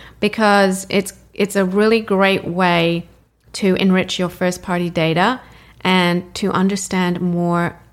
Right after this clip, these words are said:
about what your customers and prospects are all about psychologically, um, behavior-wise, attribute-wise, and all that good stuff. So what is zero-party data? Zero-party data is taking your first-party audience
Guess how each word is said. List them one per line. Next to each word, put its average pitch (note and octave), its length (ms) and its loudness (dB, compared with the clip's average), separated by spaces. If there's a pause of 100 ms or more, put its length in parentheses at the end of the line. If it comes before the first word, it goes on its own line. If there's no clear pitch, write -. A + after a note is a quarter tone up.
(140)
about F3 320 -2
what - 120 -8
your F3 140 -4
customers E3+ 640 -6
and E3+ 160 -6
prospects - 600 -8
are F3 140 -2
all E3 200 0
about D#3+ 580 0
psychologically, E3+ 1080 -4 (460)
um, E3 540 -4
behavior-wise, E3+ 1120 0
attribute-wise, D#3+ 1080 -4 (300)
and F3 160 -4
all E3+ 180 -2
that E3+ 180 -2
good D#3+ 160 -6
stuff. - 380 -6
So F3 320 -2 (200)
what A#3+ 160 2
is B3+ 120 4
zero-party F#3 720 0
data? D#3+ 360 -6 (920)
Zero-party C4 540 4
data F3+ 540 2
is F3 380 4 (440)
taking A3+ 360 0
your A#3 140 4
first-party A3 640 0
audience F3 680 0